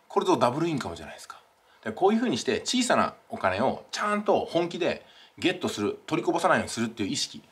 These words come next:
それが一円、十円、百円と積み重なって一億円を作ってるんだと思うんですよ。だからこの一円を侮ってね、十円を追わずに、千円を意地汚く求めずに、一体いくらが欲しいんですかってことになりますよね。そうこうしてるうちに、全然お金を生み出さない時間が過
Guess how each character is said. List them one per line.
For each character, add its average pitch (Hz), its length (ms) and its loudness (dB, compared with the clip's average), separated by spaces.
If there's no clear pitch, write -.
そ - 140 -4
れ 214 60 4
が 226 180 6
一 131 240 0
円、 113 140 4
十 127 200 2
円、 90 100 0
百 120 220 0
円 110 80 2
と - 120 -12
積 139 80 -4
み 143 80 -2
重 160 80 -2
な 170 80 6
っ 165 60 -14
て - 280 0
一 104 200 -2
億 120 160 2
円 113 60 6
を 110 60 4
作 - 140 -6
っ - 20 -4
て 107 120 -10
る 80 60 -10
ん - 20 -10
だ - 80 -10
と - 100 -10
思 101 80 -4
う - 40 -4
ん - 20 -6
で 76 60 -12
す - 60 -14
よ。 - 80 -18
だ 208 120 4
か 190 80 6
ら 139 60 6
こ - 120 -2
の 147 60 4
一 131 240 2
円 180 140 8
を 98 140 4
侮 113 80 4
っ 113 60 2
て - 80 -10
ね、 - 220 -6
十 190 240 2
円 95 180 4
を 80 80 -4
追 92 40 2
わ 101 120 8
ず 107 100 0
に、 - 180 0
千 190 380 4
円 92 120 -2
を 123 320 6
意 117 60 -4
地 139 200 -2
汚 131 160 4
く 101 140 -8
求 95 260 0
め 139 100 2
ず - 120 -6
に、 87 180 -12
一 220 100 -10
体 - 280 -2
い 226 40 0
く 370 120 2
ら 403 60 10
が - 80 6
欲 - 140 -4
し - 60 -2
い 110 40 0
ん - 80 -6
で - 60 -12
す - 100 -12
か 92 80 -6
っ 92 60 -10
て - 80 -20
こ - 80 -20
と - 80 -20
に - 60 -20
な - 40 -20
り - 80 -20
ま - 60 -20
す - 60 -20
よ - 100 -14
ね。 208 160 -10
そ - 200 -4
う 117 40 -4
こ 156 80 2
う 139 40 2
し - 60 -4
て 127 80 0
る 101 60 2
う 95 40 -4
ち 107 120 -6
に、 127 300 0
全 359 240 2
然 180 220 4
お - 60 -2
金 151 180 4
を 139 60 2
生 113 80 2
み 123 80 4
出 131 100 6
さ 131 120 2
な 101 80 2
い 90 60 -4
時 - 140 -6
間 110 160 2
が 76 60 -10
過 - 60 -12